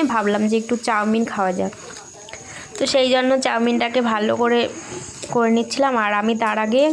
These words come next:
মানে অনেকগুলো জামা প্যান্ট কেচে তারপরে ছাদে মেলে দিয়ে এসেছিলাম। অনেকের স্কুলের ইউনিফর্ম ছিল, কিছু আমার জামা কাপড় ছিল, সেগুলো ধুয়ে মেলে দিয়ে এসেছি, আর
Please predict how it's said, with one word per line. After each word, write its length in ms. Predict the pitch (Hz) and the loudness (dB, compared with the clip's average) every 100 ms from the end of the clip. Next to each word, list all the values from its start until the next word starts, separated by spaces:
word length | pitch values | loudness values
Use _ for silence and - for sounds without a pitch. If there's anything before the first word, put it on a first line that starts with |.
| 302 - | 0 -2
মানে 180 | 214 220 | 0 2
অনেকগুলো 500 | 214 233 220 233 254 | 2 0 0 2 2
জামা 260 | 240 220 220 | 2 0 0
প্যান্ট 260 | 233 240 233 | 0 0 0
কেচে 300 | 240 233 254 | -2 2 0
তারপরে 320 | 262 220 220 226 | 2 0 -2 -4
ছাদে 300 | 226 208 226 | -2 0 2
মেলে 240 | 226 220 | 2 2
দিয়ে 200 | 214 220 | 0 0
এসেছিলাম। 460 | 220 226 240 254 294 381 - - - - | 0 -2 0 0 0 -6 -16 -20 -20 -8
অনেকের 320 | 220 220 254 247 | -2 0 2 0
স্কুলের 380 | - 240 247 | 0 2 4
ইউনিফর্ম 520 | 254 240 240 240 233 240 | 4 4 2 2 0 0
ছিল, 200 | 240 247 247 | 0 2 0
কিছু 280 | 240 233 254 | 0 -2 0
আমার 260 | 233 214 226 | 2 2 0
জামা 240 | 226 220 233 | 0 0 -2
কাপড় 280 | 233 233 | -2 -4
ছিল, 180 | 220 233 233 | -2 0 0
সেগুলো 360 | 226 214 226 226 | 0 0 2 2
ধুয়ে 300 | 220 240 240 | 2 2 2
মেলে 280 | 233 226 | 4 2
দিয়ে 180 | 226 247 | 2 2
এসেছি, 220 | 262 254 247 | 0 0 0
আর 160 | 214 | 0